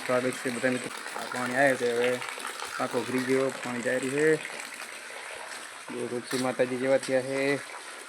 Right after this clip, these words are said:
મસ્ત મજાના. ના, પહેલા વીડિયો જોઈ લેજો, એમાં નાના હતા, અત્યારે કેવડા મોટા થઈ ગયા છે. અને તુલસીના ઘણા ફાયદા છે મિત્રો. ઉધરસ થઈ હોય તો તુલસીના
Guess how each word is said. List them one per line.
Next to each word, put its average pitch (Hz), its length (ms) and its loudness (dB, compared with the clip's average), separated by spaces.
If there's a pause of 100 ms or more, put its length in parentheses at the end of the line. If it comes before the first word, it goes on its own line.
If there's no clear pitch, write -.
(120)
મસ્ત - 240 -10 (100)
મજાના. 131 520 2 (240)
ના, 120 120 -8 (100)
પહેલા 135 240 6
વીડિયો 135 240 2
જોઈ 139 160 0
લેજો, 139 220 0
એમાં 135 220 2
નાના 131 220 0
હતા, 139 260 0
અત્યારે 123 240 -4
કેવડા 131 280 0
મોટા 127 220 -2
થઈ 131 160 -2
ગયા 135 180 -2
છે. 156 80 -6 (1300)
અને 120 280 -6
તુલસીના 131 540 2
ઘણા 123 240 4
ફાયદા 135 360 6
છે 139 140 2
મિત્રો. 156 220 6 (1700)
ઉધરસ 123 260 -2 (100)
થઈ 131 160 2
હોય 131 200 4
તો 131 60 2 (100)
તુલસીના 135 680 2